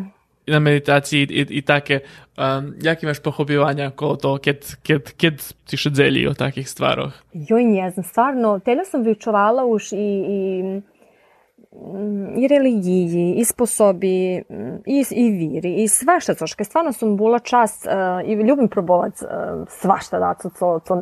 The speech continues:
Speaker 2: co normalno je po mojih pohopjovanju, hej. E, i stvarno sam otvorena za razni, e, r-, rižni i, i znanja i saznanja i šitsko. Međutim, em, ne znam jak bi objašnjala take stvari. A, a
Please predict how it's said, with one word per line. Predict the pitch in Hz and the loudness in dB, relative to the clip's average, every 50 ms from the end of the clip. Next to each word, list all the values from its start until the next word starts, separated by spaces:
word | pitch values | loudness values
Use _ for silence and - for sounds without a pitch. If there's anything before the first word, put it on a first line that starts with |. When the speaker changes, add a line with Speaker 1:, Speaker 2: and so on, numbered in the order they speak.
| - - | -4 -2
Speaker 2:
co | - 208 | 0 2
normalno | 202 202 190 190 185 160 170 180 185 185 | 4 4 4 4 2 2 0 0 -2 -4
je | 180 | -4
po | 170 - 190 | -4 -4 -4
mojih | 180 175 185 180 175 - _ _ _ _ | -4 -4 -6 -6 -8 -10 _ _ _ _
pohopjovanju, | - 190 - - 180 - 190 180 175 165 190 208 262 - | -12 -6 -6 -6 -6 -4 -4 -2 -2 -4 -4 -6 -6 -2
hej. | - 214 | -2 -2
E, | 311 - - - - - - - - - - - _ - 233 233 226 226 226 226 - | -2 -4 -8 -20 -20 -20 -20 -20 -20 -20 -20 -14 _ 0 2 4 4 4 4 2 2
i | - 208 | 0 -4
stvarno | - - - 254 277 294 247 240 247 233 233 226 220 | -6 2 4 4 4 4 2 2 2 4 4 2 0
sam | 214 - - 226 | -2 -2 0 0
otvorena | 220 208 - 214 208 220 220 220 214 190 | 0 0 -2 -2 -2 0 0 0 0 0
za | 180 196 185 | 0 0 2
razni, | 180 190 190 190 175 170 185 180 180 180 180 180 175 175 | 4 4 4 4 2 0 -4 -6 -6 -4 -4 -6 -6 -6
e, | 175 175 165 165 _ _ _ _ _ _ - _ _ - - 160 160 170 165 170 170 - | -6 -8 -10 -12 _ _ _ _ _ _ -20 _ _ -6 -4 -2 -2 -4 -6 -6 -4 -4
r-, | 214 208 - _ - | -6 -6 -6 _ -4
rižni | - 214 - 247 285 302 254 175 190 196 190 185 190 - | -2 0 2 4 4 4 2 2 0 -2 -2 -2 -4 -4
i, | - 202 190 190 190 - - 214 214 226 214 202 | -2 -2 -2 -2 -2 -2 0 0 2 2 2 0
i | 190 185 | 0 -2
znanja | 175 175 175 185 180 175 170 190 226 240 220 196 185 | -4 -4 -2 -2 0 0 0 0 2 2 0 0 -2
i | 180 | -2
saznanja | 170 - 196 190 170 170 175 175 180 185 185 185 | -4 -4 -4 -4 -2 -2 -2 -2 -2 -2 -2 -4
i | 175 | -6
šitsko. | - - 190 165 - - - | -6 -8 -10 -12 -10 -8 -4
Međutim, | 185 180 170 170 233 330 381 - 415 392 339 | -4 -2 0 0 0 0 0 0 0 0 0
em, | 302 - - - 202 190 190 185 185 185 180 180 180 190 - _ _ | 0 0 2 4 4 4 4 4 2 -2 -4 -6 -8 -10 -14 _ _
ne | - - 185 185 190 202 269 392 | -8 -6 -4 0 2 4 2 4
znam | 381 330 311 | 2 2 2
jak | 294 277 247 | 2 0 0
bi | 226 233 214 - | 2 2 2 2
objašnjala | 196 208 208 196 - - - 190 180 170 | 2 2 2 0 0 0 0 0 -2 -2
take | - 175 - - | -4 -8 -10 -10
stvari. | - - - 175 165 165 160 - 175 - _ - - - - _ | -16 -14 -8 -8 -6 -6 -6 -8 -10 -12 _ -20 -20 -20 -4 _
A, | 208 190 190 - - | 4 4 4 4 2
a | - 202 | 0 -2